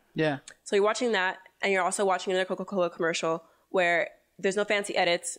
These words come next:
Speaker 2: It's just straight cuts, but it's with your favorite internet personality. It's with your favorite vlogger.
Speaker 1: Yeah.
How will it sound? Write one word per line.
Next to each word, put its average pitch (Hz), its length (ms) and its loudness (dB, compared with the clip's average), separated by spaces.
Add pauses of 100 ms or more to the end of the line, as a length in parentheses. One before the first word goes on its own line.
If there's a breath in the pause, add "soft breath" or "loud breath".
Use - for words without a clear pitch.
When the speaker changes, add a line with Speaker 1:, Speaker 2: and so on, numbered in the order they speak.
Speaker 2:
It's 175 140 -2
just - 440 -6
straight 185 360 -2
cuts, 196 360 -2 (140)
but 185 120 2
it's 180 100 -6
with 190 100 -8
your 185 120 -2
favorite 175 420 0
internet 165 280 -2
personality. 151 360 -4
It's - 80 -10
with - 100 -8
your 185 80 -2
favorite 160 320 -2
vlogger. - 400 -4
Speaker 1:
Yeah. 151 260 0